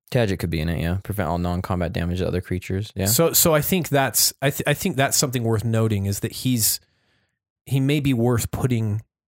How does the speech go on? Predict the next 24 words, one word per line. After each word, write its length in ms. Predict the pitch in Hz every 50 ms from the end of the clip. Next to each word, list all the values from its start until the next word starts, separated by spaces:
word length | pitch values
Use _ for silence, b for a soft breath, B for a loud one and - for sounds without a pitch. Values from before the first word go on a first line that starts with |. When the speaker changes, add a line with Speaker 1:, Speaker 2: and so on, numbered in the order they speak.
| _ _ _ _ -
Speaker 2:
in 180 | 123 123 117
other 240 | 113 113 113 107 101
decks. 600 | 92 87 - - 92 87 80 - - - - - - _ _ _ _ _ _ _ _ _ _ _ _ _ _ _ _ _ -
Speaker 1:
Mm, 60 | 117
Speaker 2:
Um, 440 | 113 110 110 107 104 95 95 95 95 -
Speaker 1:
yeah, 220 | 104 98 101 95
maybe. 500 | 92 101 101 98 98 101 95 98 95 101 -
Speaker 2:
maybe. 520 | 110 113 120 117 117 107 104 95 92 98 98 -
Like, 140 | 110 104 -
there 100 | 117 113
might 200 | 113 117 110 104
be 80 | 107
some 200 | 101 - - 107
niche 300 | 107 104 98 - - -
cases 480 | - - - 107 95 - - 101 95 95
where 120 | 98 92
he, 260 | 92 - 95 92 90 -
he 140 | - - 101
could 140 | - - 95
be 100 | 95 92
usable 560 | 90 90 92 98 95 98 95 90 87 87 90
in 100 | 87 85
other 180 | 87 90 85 -
places. 580 | - - - 87 80 - - 87 85 98 -